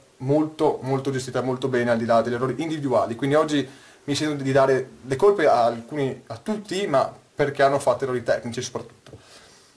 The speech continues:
Comunque partita molto buona. Ricordiamoci, ragazzi, che siamo andati a giocare, abbiamo vinto la partita più difficile del girone. Un'ipoteca al passaggio al girone, non matematiche, ma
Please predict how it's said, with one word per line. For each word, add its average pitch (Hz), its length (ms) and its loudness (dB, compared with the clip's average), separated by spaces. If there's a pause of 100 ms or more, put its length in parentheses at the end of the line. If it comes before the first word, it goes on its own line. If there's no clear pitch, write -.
Comunque 190 280 0
partita 160 260 2
molto 143 280 -4
buona. 117 360 0
Ricordiamoci, 139 480 0
ragazzi, 135 360 2
che 135 100 -4
siamo 147 180 0
andati 120 380 -4
a 131 300 2
giocare, 131 500 2
abbiamo 143 280 2
vinto 220 520 0
la - 80 2
partita 143 340 0
più 127 100 -12
difficile 131 420 -10
del 117 100 -10
girone. 117 380 -6 (680)
Un'ipoteca 160 760 0
al 127 200 2
passaggio 135 280 2
al 123 60 0
girone, 170 600 2
non 139 160 2
matematiche, 135 580 2
ma 120 160 -4